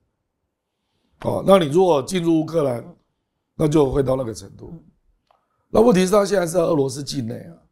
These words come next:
Speaker 1: 那俄罗斯可以说是乌克兰打我啊，所以国际上有点不好动啊，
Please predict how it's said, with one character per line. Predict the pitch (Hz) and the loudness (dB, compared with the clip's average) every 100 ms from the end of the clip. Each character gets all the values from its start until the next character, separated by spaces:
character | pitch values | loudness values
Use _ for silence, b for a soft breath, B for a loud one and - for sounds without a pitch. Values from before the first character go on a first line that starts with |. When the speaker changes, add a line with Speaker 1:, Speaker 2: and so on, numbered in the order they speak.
| _ _ _ _ _ _ _ | _ _ _ _ _ _ _
Speaker 1:
那 | - 180 170 156 147 - _ _ | 2 6 6 4 0 -6 _ _
俄 | - | 6
罗 | 196 | 6
斯 | 175 196 | 4 0
可 | 190 | 0
以 | 151 | 0
说 | 135 | -2
是 | 165 165 | -4 -4
乌 | 151 | -4
克 | 151 | 0
兰 | 143 123 | -2 -2
打 | 113 123 | -8 -8
我 | 131 - _ | -10 -12 _
啊， | _ _ _ _ _ _ _ _ _ _ _ _ | _ _ _ _ _ _ _ _ _ _ _ _
所 | 196 202 | 2 4
以 | |
国 | 165 180 | 4 2
际 | 226 | 2
上 | 185 202 170 151 - _ _ _ _ _ _ _ _ - | 6 6 4 -2 -12 _ _ _ _ _ _ _ _ 4
有 | 214 | 6
点 | 208 123 | 6 0
不 | 208 180 | -2 -4
好 | 120 | -4
动 | 107 220 165 - - | 0 2 2 -2 -18
啊， | - | -20